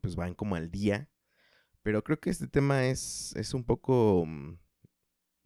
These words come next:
¿cómo decirlo? Eh, atemporal, por lo menos en un, en un ratito. Y lo digo por lo siguiente. Ahorita, ahorita les comento de qué,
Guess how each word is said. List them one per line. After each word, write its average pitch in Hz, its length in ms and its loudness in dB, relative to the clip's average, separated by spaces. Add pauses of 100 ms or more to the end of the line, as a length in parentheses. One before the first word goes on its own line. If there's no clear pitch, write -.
(680)
¿cómo 135 240 -4
decirlo? 101 500 -2 (460)
Eh, - 640 -12 (640)
atemporal, 95 920 -2 (320)
por 92 140 2
lo 95 80 2
menos 110 380 -2
en 90 120 -2
un, 95 320 -4
en 92 140 -6
un 98 140 -4
ratito. 87 640 -8 (640)
Y 104 400 -2
lo 101 140 0
digo 120 240 0
por 92 260 0
lo 82 160 -2
siguiente. 92 640 -6
Ahorita, 92 220 -4
ahorita - 340 -6
les 107 160 -2
comento 90 480 -4
de 78 120 -4
qué, 85 400 -6